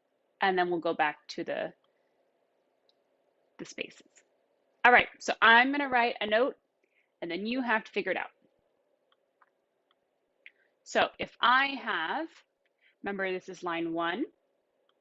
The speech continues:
two, three, four, five, okay? So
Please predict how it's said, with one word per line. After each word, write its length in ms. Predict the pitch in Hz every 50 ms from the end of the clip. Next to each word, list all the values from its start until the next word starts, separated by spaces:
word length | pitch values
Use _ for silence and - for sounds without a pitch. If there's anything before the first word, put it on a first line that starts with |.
| _ _ _ _ _ _ _
two, 320 | - - 294 302 302 320 311 _ _ _ _ _ _ _ _ _ _ _ _ _ _ _ _ _ _ _ _
three, 420 | 196 185 185 175 170 170 185 185 - _ _ _ _ _ _ _ _ _ _ _ _ _ _ _ _
four, 400 | 170 170 160 151 151 156 160 - _ _ _ _ _ _ _ _ _ _ _ _ _ _ _ _ _ _ _ _ _
five, 240 | - - - - - - _ _ _ _ -
okay? 340 | 170 - 175 208 330 370 - _ _ _ _ _ _ _ _ _ _ _ _ _ _ _ _ _ _ _ _ _ _ _ _ _ _ _ _ _ _ _ _ _ _ _ _ _ _ _ _
So 220 | - - - 220